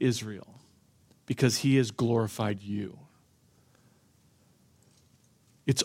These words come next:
all for God's glory. He brings us home to glorify himself. We see God's glory shine also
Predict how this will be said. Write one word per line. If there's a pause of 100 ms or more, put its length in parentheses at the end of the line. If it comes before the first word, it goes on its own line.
(100)
all
for
God's
glory. (240)
He
brings
us
home (200)
to
glorify
himself. (680)
We
see
God's
glory
shine
also